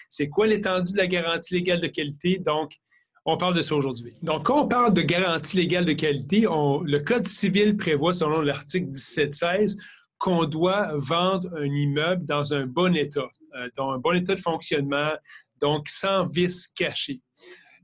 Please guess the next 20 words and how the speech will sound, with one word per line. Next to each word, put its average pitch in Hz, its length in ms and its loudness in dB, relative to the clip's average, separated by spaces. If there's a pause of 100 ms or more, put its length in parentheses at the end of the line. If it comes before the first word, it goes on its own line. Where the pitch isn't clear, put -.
Euh, 123 140 -8
évidemment, 156 640 -2 (300)
que 151 120 -4
ça, 147 220 -4 (120)
ça 143 160 0
nous 143 140 0
amène 175 180 2
à 160 80 0
la 147 80 2
notion, 147 380 0 (120)
qu'est-ce 214 320 0
qu'est 208 220 0
un 170 140 0
vice 147 240 -2
caché ? 143 260 -4
C'est 175 160 0
quoi 185 160 0
un 151 60 0
vice 131 160 -4
caché ? - 340 -8